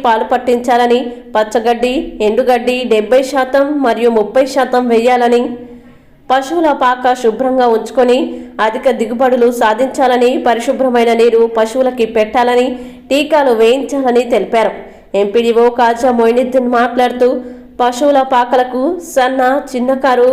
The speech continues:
రైతులకు షెడ్ నిర్మాణానికి ఉపాధి హామీ కింద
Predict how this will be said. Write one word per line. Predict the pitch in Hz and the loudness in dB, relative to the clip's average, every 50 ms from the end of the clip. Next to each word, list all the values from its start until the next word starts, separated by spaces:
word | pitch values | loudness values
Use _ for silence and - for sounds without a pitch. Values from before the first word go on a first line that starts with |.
| 277 262 254 | 2 0 0
రైతులకు | 233 233 233 - 285 285 277 - 262 269 339 349 - - - - - - - | 0 0 0 -2 -4 -6 -4 -2 -2 -2 -2 -4 -8 -14 -18 -20 -20 -20 -4
షెడ్ | - 277 269 262 277 311 294 | -2 -2 -2 -2 -2 0 0
నిర్మాణానికి | 269 269 262 269 277 262 262 262 254 247 254 254 247 226 | 0 0 2 2 0 2 2 2 0 0 0 2 2 2
ఉపాధి | 226 226 262 254 247 247 262 254 262 | 2 2 2 0 2 2 0 0 0
హామీ | 233 240 254 247 247 247 | -2 0 0 -2 -4 -2
కింద | 247 240 240 269 | -4 -4 0 0